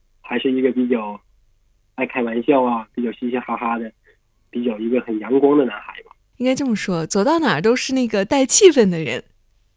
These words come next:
Speaker 1: 对，我是气氛组的。
Speaker 2: <laughs> 每一次在看奥运会的时候，我想每一个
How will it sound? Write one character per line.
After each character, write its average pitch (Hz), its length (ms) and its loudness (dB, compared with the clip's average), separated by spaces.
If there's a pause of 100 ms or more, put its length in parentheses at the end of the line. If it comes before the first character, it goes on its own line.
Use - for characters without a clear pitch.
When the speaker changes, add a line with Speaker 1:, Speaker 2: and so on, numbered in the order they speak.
(340)
Speaker 1:
对， 123 240 2
我 107 200 -10
是 127 420 2 (580)
气 - 160 2
氛 147 200 4
组 101 160 -8
的。 104 140 -12
Speaker 2:
<laughs> - 1600 4
每 185 200 6
一 190 60 4
次 240 420 0
在 220 200 -2
看 202 260 -2
奥 190 260 2
运 175 160 4
会 196 160 0
的 160 120 0
时 - 120 -4
候， 143 200 -4 (100)
我 175 100 0
想 143 340 -4 (540)
每 151 180 4
一 160 60 0
个 151 440 -2